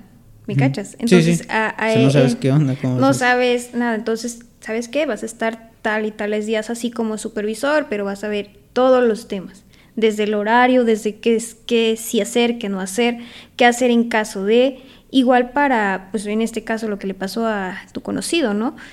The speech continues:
Speaker 1: Tú, entonces, eh, el no tener
Speaker 2: Pues no
Speaker 1: nada
Speaker 2: sabía
Speaker 1: de
Speaker 2: nada, ¿no?
Speaker 1: experiencia
Speaker 2: Ajá.
Speaker 1: te, te pone en riesgo, te pone en peligro. El no
Speaker 2: Sí.
Speaker 1: saber las cosas te pone en peligro. El no saber las cosas te obligan a,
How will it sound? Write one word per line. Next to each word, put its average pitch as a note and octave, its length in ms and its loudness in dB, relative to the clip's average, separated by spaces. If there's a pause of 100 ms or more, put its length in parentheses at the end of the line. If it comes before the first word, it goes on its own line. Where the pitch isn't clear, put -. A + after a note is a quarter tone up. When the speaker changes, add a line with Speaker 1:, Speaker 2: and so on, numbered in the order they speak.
(220)
Speaker 1:
Tú, G3+ 220 -8
entonces, G#3 520 -6 (240)
eh, F#3+ 960 -6
el B3+ 180 4
no C4+ 140 6
tener C#4+ 400 4
Speaker 2:
Pues C3+ 100 -2
no C3+ 140 8
Speaker 1:
nada D4 240 10
Speaker 2:
sabía E4 160 12
Speaker 1:
de D#3+ 60 10
Speaker 2:
nada, D3 160 6
¿no? F3 60 6
Speaker 1:
experiencia C#4 600 8
Speaker 2:
Ajá. - 120 -2 (320)
Speaker 1:
te, A3 440 2 (720)
te A3+ 100 -2
pone B3 360 2
en G#3+ 120 0
riesgo, G#3+ 320 0
te F#3+ 100 -10
pone G#3+ 200 -4
en G3+ 60 -4
peligro. G3+ 320 -8 (460)
El A3+ 160 2
no A#3+ 100 4
Speaker 2:
Sí. - 60 -2
Speaker 1:
saber C4 240 2
las A#3 160 -4
cosas C4+ 280 -6
te A3+ 100 -10
pone G#3 180 -8
en G3+ 60 -8
peligro. F#3 260 -10 (260)
El A#3 140 2
no A#3+ 100 4
saber B3 320 0
las A#3+ 160 0
cosas C#4 380 -2
te A#3+ 80 4
obligan C4+ 460 2 (340)
a, A3 800 2